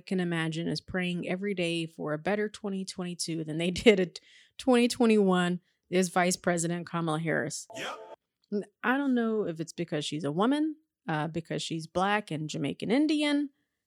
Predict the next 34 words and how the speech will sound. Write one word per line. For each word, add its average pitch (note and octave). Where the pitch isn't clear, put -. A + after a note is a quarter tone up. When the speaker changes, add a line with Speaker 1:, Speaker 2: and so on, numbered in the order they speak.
Speaker 1:
um, E3
because D#3+
it's D3+
both, C4+
uh, F3+
but E3
she D#4
is G3
so G3
vilified. G3+
I F#3+
mean, F#3
Hillary C#4
Clinton B3+
is A#3
vilified, G#3+
Nancy A#3
Pelosi G3+
is F3+
vilified, E3+
A F#3+
O G3
C F#3+
is E3
vilified. E3
And F#3+
so F3+
I F3
don't F#3
know F#3
if F3
it's F3
just -
a, D#3